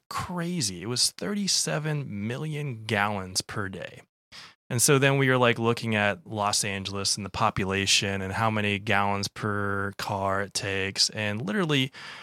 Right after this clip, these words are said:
we could fill up a gallon for everybody in Los Angeles that would be a driver with one day of basically planes flying around the United States. So, yeah,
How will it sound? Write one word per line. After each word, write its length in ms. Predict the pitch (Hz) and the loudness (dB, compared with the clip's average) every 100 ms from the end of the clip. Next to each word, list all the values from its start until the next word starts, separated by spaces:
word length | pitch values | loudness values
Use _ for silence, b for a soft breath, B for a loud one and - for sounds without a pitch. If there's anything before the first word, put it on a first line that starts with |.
| B | B
we 200 | 123 165 | 2 2
could 340 | - 143 123 - | 6 6 4 2
fill 220 | 127 135 | 2 2
up 120 | 131 | 2
a 60 | 123 | -2
gallon 720 | - 110 101 98 95 95 - - | 4 6 6 2 0 -4 -10 -16
for 200 | - 123 | -6 -2
everybody 460 | 113 135 127 127 123 | 0 0 2 2 2
in 100 | 117 | 2
Los 280 | 104 107 110 | 2 2 0
Angeles 580 | 98 92 90 90 - | -2 -4 -4 -2 -2
that 160 | - 95 | -2 -6
would 120 | 95 | -6
be 200 | 101 104 104 | -6 -6 -6
a 60 | 107 | -4
driver 500 | 110 90 87 95 - _ _ _ _ _ | -2 -2 -4 -10 -12 _ _ _ _ _
with 220 | 110 107 107 | -6 -6 -6
one 400 | 101 110 120 110 | -2 0 2 4
day 460 | 113 107 98 95 101 - _ 101 | 6 6 4 0 -6 -18 _ -2
of 600 | 98 92 92 90 - _ - | 0 2 0 -2 -8 _ -6
basically 560 | 98 92 - 92 90 - - | -2 0 -2 -4 -6 -10 -10
planes 400 | - 101 95 92 | -6 -4 -2 -4
flying 360 | - 98 95 | -2 -2 -2
around 220 | 90 92 90 | -4 -6 -8
the 60 | |
United 280 | 90 87 87 | -10 -10 -8
States. 460 | - - - - - _ _ _ _ _ _ _ _ | -8 -8 -8 -8 -10 _ _ _ _ _ _ _ _
So, 460 | - 151 135 120 - _ _ _ | 2 4 4 2 -4 _ _ _
yeah, 180 | - - | -16 -12